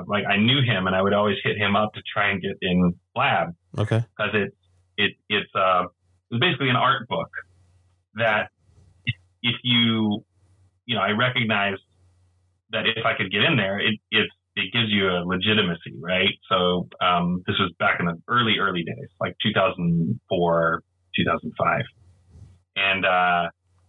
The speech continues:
Speaker 1: but if you can get, if you get yourself in Blab, it, it makes, you know, it's, you're legitimate now. You're a real
Speaker 2: Yeah.
Speaker 1: artist. You did it.
Speaker 2: It's exposure.
Speaker 1: Um, exposure, all of that stuff. And he, he's, um,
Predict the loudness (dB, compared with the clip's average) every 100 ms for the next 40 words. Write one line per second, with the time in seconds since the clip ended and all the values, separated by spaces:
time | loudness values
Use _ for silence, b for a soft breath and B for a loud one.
0 | _ _ _ _ _ -4 -2 2 2 2
1 | 2 0 -2 -2 0 0 0 0 -2 -4
2 | -4 0 0 2 0 -2 -10 -8 -4 -4
3 | -4 -2 -2 -4 _ -4 -2 -2 -4 -14
4 | -20 _ _ _ _ _ -4 0 2 2
5 | 2 2 2 2 2 2 2 2 2 0
6 | -2 -4 0 2 0 -4 _ _ -6 -4
7 | 0 0 0 0 2 2 4 4 2 -4
8 | _ _ _ _ _ _ -6 -6 -2 0
9 | 0 0 2 2 4 2 0 -2 _ 0
10 | 0 -2 _ 0 0 0 -2 -2 -4 -2
11 | 0 0 -4 _ -2 2 2 2 -2